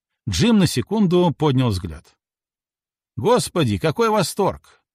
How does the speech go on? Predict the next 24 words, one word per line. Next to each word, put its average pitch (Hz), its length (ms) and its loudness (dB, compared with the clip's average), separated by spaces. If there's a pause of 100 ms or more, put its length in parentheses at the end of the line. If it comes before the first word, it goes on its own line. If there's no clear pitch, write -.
(100)
Ты 202 160 0
только 214 340 -2
погляди 175 480 2
на 196 180 2
эти 202 140 -2
звёзды, 165 580 2
Мак! 165 400 -2 (100)
Миллионы 190 640 4
и 170 140 -2
миллионы 196 460 2
звёзд!» 165 580 -2 (800)
«Ты 139 160 4
на 147 140 4
дорогу 160 420 2
смотри», 101 640 -2
пробурчал 104 520 -4
Мак. 76 320 -14 (300)
«И 139 140 2
вот 170 260 2
что, 85 280 -12
Джим, 87 420 -6
я 147 240 -2
тут 170 160 -2
подумал. 135 480 -2